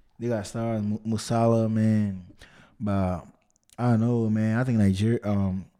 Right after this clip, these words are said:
Morocco should be next. Could possibly be next, whatever year it is, you know, in Africa.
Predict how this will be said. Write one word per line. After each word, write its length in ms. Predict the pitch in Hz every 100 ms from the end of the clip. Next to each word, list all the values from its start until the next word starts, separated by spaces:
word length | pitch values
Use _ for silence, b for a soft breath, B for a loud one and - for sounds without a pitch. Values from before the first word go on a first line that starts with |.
| - -
Morocco 960 | 98 98 117 123 - 110 101 95 - - _ _ _ _ _
should 180 | - 101
be 80 | 92
next. 460 | 101 98 95 - _ _ -
Could 260 | - 90 -
possibly 360 | - 95 95 92
be 60 |
next, 380 | 90 95 92 90 b b b
whatever 240 | 104 98 98
year 240 | 95 92
it 80 | 95
is, 320 | 107 104 98
you 80 | 101
know, 120 | 95
in 100 | 92
Africa. 540 | 98 98 98 101 95